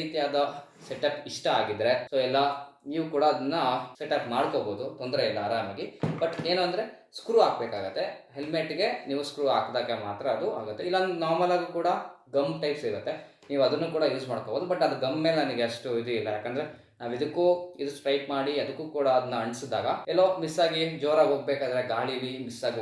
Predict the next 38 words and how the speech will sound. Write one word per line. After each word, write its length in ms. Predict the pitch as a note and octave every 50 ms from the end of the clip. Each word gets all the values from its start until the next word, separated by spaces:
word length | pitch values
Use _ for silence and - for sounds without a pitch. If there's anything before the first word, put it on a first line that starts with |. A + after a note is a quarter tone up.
| G#2+ G#2+
ಹೋದ್ರೆ 320 | A2 A2 A2 A#2 B2 B2 B2 - - - - A#2
ಕಷ್ಟ 180 | - - - B2 G#2+ G#2
ಅಂತ 140 | G#2 - - - - - - - - _ _ _ - C3
ನಾನು 200 | C3+ C3 B2+ B2 A#2 A#2 A#2 A2+ A2
ರಿಸ್ಕ್ 160 | - - - -
ತಗೊಳಕ್ 260 | D3 C#3 C3 A#2+ A2+ G#2+
ಹೋಗಿಲ್ಲ. 200 | G2+ G2 G#2+ C3 D#3 -
So 60 | G3 C#3
ಅದಕ್ಕೆ 260 | A#2+ C3+ C3+ - C#3+ A2 G2+ G2+ G2 -
ಈ 40 | -
ಥರ 60 | C#3+ B2+ A2 A#2
ಹಾಕಿದ್ದೀನಿ. 400 | B2+ - C3+ A2 G#2 G#2+ C3 - - - D#3+
ನಿಮ್ಗೆ 220 | E3 F3 F3 F#3 F3 D3+ C#3+
ಇಷ್ಟ 160 | - - - E3 C#3+ C3+
ಆದಲ್ಲಿ 300 | - C3 B2+ C3+ - G#3+ - - - - _ _ _ _ -
ಈ 40 | C#3 C3+
ಥರ 80 | C3 C3 B2+ C3+
ಕೂಡ 80 | C3+ D3 -
ಸೆಟಪ್ 260 | A#2 G2+ E3 - A#2 G2+
ಮಾಡ್ಕೋಬೋದು. 420 | G#2+ A2+ - A2+ G2 F2+ - - - - - - - - D#3+
ಆಮೇಲೆ 200 | E3+ F#3 F3+ F3+ D#3+
ಇನ್ನೊಂದು 300 | D#3 D#3+ E3 D3+ D#3 D#3+ D#3+ D#3 - - - - _ _ - D#3+
ಇದಕ್ಕೆ 180 | E3 - F3+ E3+
ನಾನು 120 | E3 E3 F3 D3+
ರಬ್ಬರ್ 240 | - - - E3+ E3 -
ಕೇಸ್ 120 | E3+ D#3+ D#3 - D3
ಕೂಡ 80 | C#3+ C#3+ A#2
ತಗೊಂಡಿದ್ದೀನಿ. 420 | A#2 A2+ A#2 A2+ A2 G#2 G2 F#2+ F#2+ -
So 80 | - D3 D#3 D#3 - - -
ಇದೊಂದು 240 | C3+ D3 D3+ D3+ C#3+ B2+
ರಬ್ಬರ್ 260 | A#2+ A#2 A#2+ D#3 D#3 -
ಕೇಸ್ 160 | E3 D#3 - C3+ A#2+
ಇಂಪಾರ್ಟೆಂಟು, 480 | A#2+ C3+ C#3 C3 A#2 G#2 F#2+ G2+ B2 - - - - - _ _ _ C#3+
ಯಾಕಂದ್ರೆ 320 | C#3+ D3+ D3+ D3 D#3 D#3 D#3 D#3 D#3 - - - - _ _ _ - B2+
ನಾವು 240 | C3+ C3+ C3 C3 C3 B2+ B2+ B2+ B2 B2+ B2+ C3
ಬೈಕಲ್ಲಿ 340 | C3+ C#3+ C3+ - D#3 D3 C#3 C3+
ಹೋಗ್ಬೇಕಾದ್ರೆ 440 | C3+ C3+ C#3 C3+ C3+ C#3 C3+ C3 B2+ B2
ಎಲ್ಲಿ 260 | B2+ B2 B2+ C3 B2